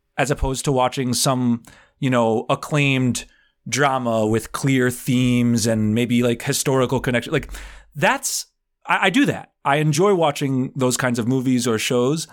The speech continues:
but I think the fact that people wanna say, you know, "Oh, The Bachelor," these random, annoying, like, twenty-somethings being super pretty with one another and causing drama in a house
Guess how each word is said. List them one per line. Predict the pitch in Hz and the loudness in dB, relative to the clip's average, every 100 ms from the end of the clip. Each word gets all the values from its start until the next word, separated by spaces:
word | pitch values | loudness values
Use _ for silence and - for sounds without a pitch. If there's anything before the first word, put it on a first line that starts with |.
| - - _ - | -18 -20 _ -4
but | 160 | -2
I | 165 | 0
think | 165 233 233 - - - | 0 -2 -2 -14 -10 -6
the | 185 | -6
fact | - 175 196 262 - | -6 -2 0 0 -2
that | 185 160 - - | -2 -2 -4 -14
people | - 165 180 | -8 -2 0
wanna | 156 156 156 | 2 2 2
say, | 143 - 151 165 | 0 0 0 2
you | 147 135 | 2 2
know, | 123 117 | 2 2
"Oh, | 151 147 | 4 2
The | 123 | 0
Bachelor," | 135 151 - 139 127 120 | 0 -2 -2 -2 0 2
these | 127 120 - - - | 0 -2 -6 -16 -8
random, | 120 123 156 175 160 156 | -2 2 2 2 2 2
annoying, | 135 131 147 180 175 160 151 | 0 2 2 2 2 2 2
like, | 135 127 | 0 -2
twenty-somethings | - 143 147 156 - 147 139 139 127 123 120 - - - | -4 -2 0 0 0 -2 0 -2 0 -2 -4 -10 -20 -6
being | 160 165 170 175 | 0 2 2 2
super | - 170 165 | 0 0 0
pretty | 165 - 147 151 151 151 | -2 -2 0 2 2 2
with | 147 147 | 2 0
one | 143 139 | 0 0
another | 139 135 131 131 131 - | 2 2 2 4 2 2
and | 131 123 120 117 _ _ | 0 2 2 -2 _ _
causing | - 131 135 147 | -2 0 0 0
drama | 123 135 139 135 131 | 0 0 0 0 0
in | 131 | 0
a | 117 | 0
house | 131 131 117 - - | 0 0 -2 -4 -8